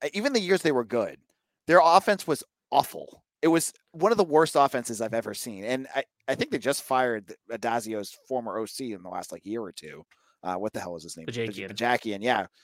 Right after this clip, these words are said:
Speaker 1: So I'm all set with Pat <laughs> Fitzgerald.
Speaker 2: Yeah, I mean, they did better this year, like, the, their best year since the covid year. Like, he, like, with the, with the guy that replaced Fitzgerald
Speaker 1: Yeah.
Speaker 2: as kind of just the interim they had on staff because they had, a, again, another weird timeline firing. So,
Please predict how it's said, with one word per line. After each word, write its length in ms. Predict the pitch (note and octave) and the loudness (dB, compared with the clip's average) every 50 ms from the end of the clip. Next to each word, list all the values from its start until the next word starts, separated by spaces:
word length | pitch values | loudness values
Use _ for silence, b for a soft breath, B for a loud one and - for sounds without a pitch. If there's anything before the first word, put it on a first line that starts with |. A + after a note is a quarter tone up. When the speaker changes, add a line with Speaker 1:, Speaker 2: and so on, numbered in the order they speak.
| b b b b b b | b b b b b b
Speaker 1:
So 400 | - - F3 D#3 D3+ D3+ C#3 C3 - _ _ _ _ _ - | 0 6 10 10 12 12 10 8 4 _ _ _ _ _ 4
I'm 160 | F#3+ A3 - | 6 8 10
all 140 | F#3+ E3+ - | 10 10 10
set 280 | - - C3 A2+ G2 | 8 4 4 4 2
with 140 | G2 G#2 - | 0 -6 -6
Pat 220 | - G#2+ F2+ - | -6 -6 -4 -4
<laughs> 0 | |
Fitzgerald. 640 | - - - - - - - - - - - G#3+ G#3 - - | -4 0 4 4 4 4 2 -2 -8 -4 -2 -2 -2 0 4
Speaker 2:
Yeah, 180 | G#3 A3 E3 | 6 6 6
I 80 | G2 - | 6 4
mean, 240 | D3+ E3 D#3+ - - - - | 2 0 -2 -2 -4 -4 2
they 280 | F#3+ G3 G#3 A3 G3 - _ _ _ | 4 4 4 4 2 -4 _ _ _
did 240 | - D#3+ F3+ F3+ C3 | 0 2 2 2 4
better 280 | B2 D#3 F#3 G3+ F#3 D3 | 4 4 6 6 4 2
this 280 | A#2+ E3 G#3 - - | 2 -2 -2 -2 -4
year, 360 | - D#3+ D3 C#3 C#3+ C#3 - _ - | -4 -2 -2 -2 -2 -4 -6 _ -4
like, 200 | C#3 C#3 B2 - | -4 -4 -2 -4
the, 80 | - B2+ B2 - | -8 -10 -4 0
their 100 | C#3+ D3+ | 0 2
best 320 | D3 - D#3 E3 D#3+ - E3+ | 4 4 2 2 2 -2 -4
year 80 | D#3 | -4
since 220 | D3 - D#3+ D#3 - | -4 -4 -8 -6 -8
the 100 | C#3 B2 | -8 -4
covid 320 | - F#3 A3 A#3 D3+ G#2 | -2 -2 0 0 -2 -6
year. 240 | G#2+ G#2 F#2+ F#2+ F#2 | -6 -8 -8 -8 -6
Like, 220 | G2 G#2+ A#2 A#2 | -6 -6 -6 -4
he, 260 | - D3+ E3 D#3 - _ - | -4 -4 -4 -4 -6 _ -4
like, 240 | C#3 C3+ B2 B2+ - _ _ _ | -4 -4 -4 -8 -14 _ _ _
with 180 | B2+ C#3+ C#3+ - | -4 -4 -2 -2
the, 120 | D3 - - | -6 -6 -4
with 120 | C#3+ B2 | -4 -2
the 40 | D3+ | 2
guy 120 | D#3 E3 | 2 4
that 100 | E3+ D#3 | 4 2
replaced 540 | C#3+ C#3+ - - - E4+ D#3+ - - - - - - - - - - - - - | 2 -2 -2 0 0 0 0 -2 -4 -8 -12 -16 -18 -20 -20 -20 -20 -20 -16 -14
Fitzgerald 380 | - D3 - - D3 C#3+ C#3 | -14 -10 -4 0 0 0 2
Speaker 1:
Yeah. 80 | C3+ D3 | 2 2
Speaker 2:
as 180 | D3+ D3 - | 2 0 -2
kind 200 | - - - E3 | -2 2 2 4
of 40 | E3+ | 4
just 180 | D#3 E3+ - - | 4 0 0 2
the 200 | D#3 D3+ D3+ - | 4 4 4 4
interim 320 | D#3 D#3+ D#3 - F3 E3 | 0 0 0 -2 -2 0
they 80 | D#3+ D3+ | 0 0
had 160 | D3 E3 E3 | 2 2 0
on 100 | D#3 C3+ | 0 -2
staff 340 | B2 - - A3+ D#4 - - | -2 -2 0 0 0 -2 -4
because 220 | - G#2+ B2 A#2 | -4 -4 -2 -2
they 160 | G#2+ A#2+ A#2 | 0 0 0
had, 160 | A2 A#2+ A#2+ A#2 | 0 0 -2 -2
a, 100 | A2 - - - - | -4 -6 -12 -8 -6
again, 180 | A#2 A#2+ D3+ D3+ | 0 0 0 0
another 220 | A#2+ A2 A2 A2+ | 0 -2 -4 -4
weird 260 | A2 A2 A#2+ B2 B2 | -2 -2 -2 -4 -2
timeline 340 | - C3+ D#3 D#3+ A2+ - G2+ | -2 -2 -2 -2 -4 -8 -6
firing. 300 | - F#2+ G2 E2 F#2 G#2 | -4 -2 -2 -2 -4 -6
So, 240 | - - A2 G#2 b | -6 -6 -6 -6 b